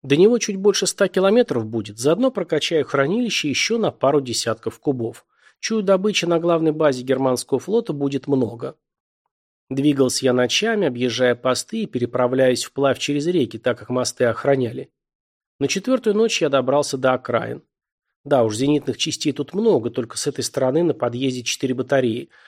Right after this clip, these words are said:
А вообще взор показывает два десятка батарей на всю его дальность, а это, между прочим, уже четыре тысячи триста шесть метров, ведь я продолжал его качать. Пробравшись в город, пока была темнота, и спрятавшись в корпусе вытащенного на берег и частично порезанного на металлолом старого тральщика,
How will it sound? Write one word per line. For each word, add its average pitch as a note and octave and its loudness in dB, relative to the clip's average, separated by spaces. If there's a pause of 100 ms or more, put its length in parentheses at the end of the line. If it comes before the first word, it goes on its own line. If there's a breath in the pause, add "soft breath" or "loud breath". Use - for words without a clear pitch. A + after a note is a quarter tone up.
(120)
А B2+ 2
вообще E3+ 0
взор G3 0
показывает D#3 -2
два C#3+ 2
десятка C#3+ -2
батарей D3+ 2
на C#3+ 2
всю D#3+ -4
его D3+ -2
дальность, D3+ -2
а F#3 2
это, A#3 -2
между F3 -2
прочим, F#3 -6
уже D3 0
четыре C#3+ -6
тысячи F#3 -6
триста E3 -6
шесть - -6
метров, C3 0 (240 loud breath)
ведь B2 -4
я B2 4
продолжал A#2+ 2
его A2+ 0
качать. - -6 (1040)
Пробравшись B2+ 2
в B2 -12
город, C#3+ 0
пока A#2+ 0
была A#2+ 0
темнота, B2 0
и B2 0
спрятавшись A#2+ -2
в - -16
корпусе B2+ -2
вытащенного B2+ -2
на B2 0
берег C#3+ -4
и A#2 -4
частично - -6
порезанного B2 2
на B2 0
металлолом B2+ 0
старого A#2 0
тральщика, C3 -4